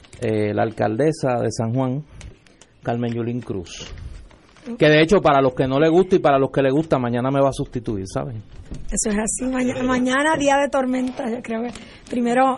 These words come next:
Speaker 2: eh, gracias a, a, a Néstor por la invitación, a, a Ignacio, a Carlos, Ma-, Marilu, que es del Junte de las Mujeres. Eh,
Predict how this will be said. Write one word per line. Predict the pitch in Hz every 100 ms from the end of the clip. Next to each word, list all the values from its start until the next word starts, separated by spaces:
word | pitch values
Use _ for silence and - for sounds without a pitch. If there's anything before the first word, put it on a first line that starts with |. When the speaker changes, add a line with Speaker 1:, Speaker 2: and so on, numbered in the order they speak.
| -
Speaker 2:
eh, | 233 226 240
gracias | 220 233 226 262 254 208 - -
a, | 254 233
a, | - 294 254 285 247
a | 226
Néstor | 220 - 240
por | 233
la | 226
invitación, | 220 214 208 - 220 233 247
a, | 214 208 - - - - _ -
a | 220
Ignacio, | 214 233 226 254
a | 233
Carlos, | 220 220 247 214 185 - - _ - - - -
Ma-, | 214 214 208 - -
Marilu, | 226 220 202 214
que | 254
es | 220
del | 220
Junte | 208 233 240 240 226 214
de | 220
las | 220 196
Mujeres. | 208 214 226 226 - - - - _ _ _ - -
Eh, | 254 226 247